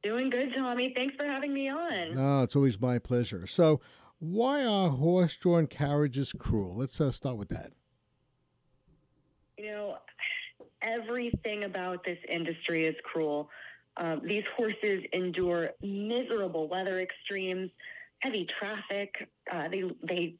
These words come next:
Speaker 1: have their nose up a tailpipe all day, breathing toxic fumes. Um, and then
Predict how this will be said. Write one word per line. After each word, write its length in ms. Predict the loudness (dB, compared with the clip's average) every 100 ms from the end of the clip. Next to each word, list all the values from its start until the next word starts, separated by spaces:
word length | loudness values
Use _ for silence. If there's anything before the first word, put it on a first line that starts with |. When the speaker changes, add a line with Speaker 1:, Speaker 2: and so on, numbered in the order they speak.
| -6
Speaker 1:
have 260 | -4 -2 0
their 140 | 0
nose 400 | 2 2 2 0
up 120 | -2
a 60 | -4 -4 -2
tailpipe 540 | 0 -2 -2 -2 -2 -2
all 180 | -4
day, 220 | -2 -2 -2
breathing 480 | -4 -6 -4 -8 -8 -8
toxic 380 | -8 -6 -6 -6 -4
fumes. 460 | -2 0 0 -2 -6 -14 -16 -14 -16 -18 -20 -6
Um, 480 | -4 -2 -2 -2 -6 -12 -20 -12 -12 -12 -18 -20 -10
and 160 | -6 -2
then 280 | -2 -4